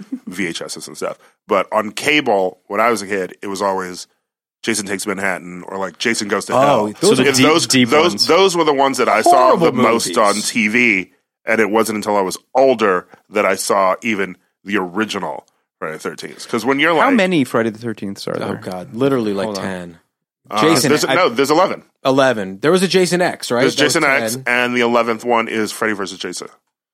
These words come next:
Speaker 3: Jeez.
Speaker 1: Where, where Jason
Speaker 2: Oh, wait, no, there's twelve because they remade Friday the thirteenth.
Speaker 3: They did.
Speaker 1: So Jason,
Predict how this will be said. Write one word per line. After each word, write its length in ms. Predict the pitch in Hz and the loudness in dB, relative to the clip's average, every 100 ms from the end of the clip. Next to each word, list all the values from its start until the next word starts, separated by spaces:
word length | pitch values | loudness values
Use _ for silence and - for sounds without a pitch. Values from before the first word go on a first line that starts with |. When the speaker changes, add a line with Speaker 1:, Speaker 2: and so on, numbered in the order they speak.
| _ _ - | _ _ -18
Speaker 3:
Jeez. 420 | 95 87 - - _ _ - | -18 -14 -16 -16 _ _ 0
Speaker 1:
Where, 200 | 202 - | 2 2
where 260 | - 160 | -2 -2
Jason 320 | 151 190 214 170 | 0 2 4 6
Speaker 2:
Oh, 40 | |
wait, 280 | 190 139 - | 4 2 0
no, 160 | 131 123 | -2 0
there's 200 | 117 - | 0 -2
twelve 420 | - 151 147 - | 0 4 4 2
because 200 | 113 104 | -4 -2
they 100 | 107 | 0
remade 520 | 113 120 131 107 - _ _ _ - | 0 2 2 2 -2 _ _ _ -4
Friday 160 | 104 | 0
the 100 | 98 | 0
thirteenth. 440 | 95 95 101 - - | -2 -4 -6 -10 -10
Speaker 3:
They 80 | 113 | -6
did. 240 | 113 101 - _ | -4 -4 -8 _
Speaker 1:
So 160 | - 156 - | -6 -6 -4
Jason, 920 | - 170 208 226 - 165 135 127 | -2 4 4 4 0 0 0 -2